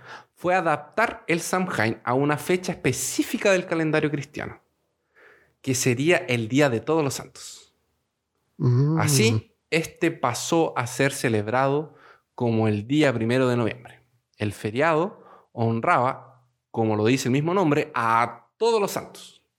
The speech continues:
Speaker 1: todos los mártires cristianos, especialmente a todos aquellos que no tenían un día específico.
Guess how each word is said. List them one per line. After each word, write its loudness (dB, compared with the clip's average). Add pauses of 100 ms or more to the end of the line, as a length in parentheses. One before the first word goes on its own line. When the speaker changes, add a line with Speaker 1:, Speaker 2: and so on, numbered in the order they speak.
(140)
Speaker 1:
todos 0
los 2
mártires 0
cristianos, 0 (440)
especialmente 0
a 0
todos 2
aquellos 2
que -4
no 2
tenían 2
un 0
día 2
específico. -4